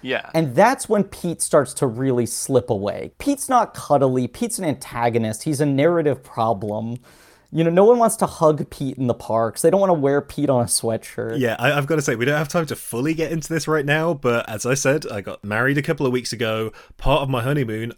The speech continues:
Speaker 3: I went to Walt Disney World for four days. I had an incredible
Speaker 2: Mm.
Speaker 3: time at Walt Disney
Speaker 2: Yeah.
Speaker 3: World. We're sending Sam many, many pictures every single day of, like, "Look at this, look at that. Here's Mister Toad. Here's the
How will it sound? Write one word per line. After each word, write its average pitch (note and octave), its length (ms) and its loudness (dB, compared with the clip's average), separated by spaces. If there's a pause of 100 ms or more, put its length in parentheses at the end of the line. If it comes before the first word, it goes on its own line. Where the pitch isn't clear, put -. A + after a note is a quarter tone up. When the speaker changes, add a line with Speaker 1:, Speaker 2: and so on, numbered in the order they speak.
(140)
Speaker 3:
I D3 60 -4
went F3+ 180 -4
to E3 80 -6
Walt D3+ 300 -2
Disney C#3 260 0
World G2 300 -4
for A2+ 100 -6
four G2 220 -4
days. F2+ 360 -8
I - 60 -14
had A#2 160 -2
an A#2 80 -6
incredible C#3+ 600 2
Speaker 2:
Mm. - 40 -6
Speaker 3:
time G#2 200 -4
at G2+ 80 -4
Walt A2 160 -4
Disney G#2+ 240 -2
Speaker 2:
Yeah. G#2 80 2
Speaker 3:
World. G2+ 340 -4 (380)
We're A2+ 80 -4
sending B2+ 340 -2
Sam A#2 460 -4 (100)
many, E3 400 2
many C#3+ 180 0
pictures A#2 640 -2
every C#3+ 240 0
single B2+ 260 0
day A#2+ 220 0
of, A#2+ 100 -2
like, C#3+ 220 -4
"Look F#3+ 180 -8
at F#3+ 60 -2
this, G3+ 240 -2
look F3 160 -6
at - 140 -6
that. F3 300 -2
Here's A2+ 440 -6
Mister E3 320 -6
Toad. E3 460 -2
Here's B2+ 320 -4
the D#3 240 -6